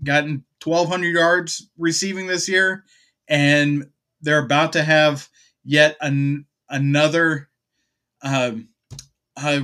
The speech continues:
wide receiver catch up to that thousand-yard mark. You know, there's a lot going on in favor of the Saints this time. And, you know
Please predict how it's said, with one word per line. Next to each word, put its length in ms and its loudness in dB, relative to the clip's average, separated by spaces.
wide 240 4
receiver 680 -2
catch 280 0
up 300 2
to 420 4
that 220 -2
thousand-yard 600 2
mark. 340 -2
You 100 -6
know, 260 0
there's 380 2
a 40 0
lot 360 2
going 240 0
on 320 -2
in 180 -2
favor 540 2
of 180 0
the 100 0
Saints 520 -2
this 380 -4
time. 520 -2
And, 560 4
you 120 -4
know 320 0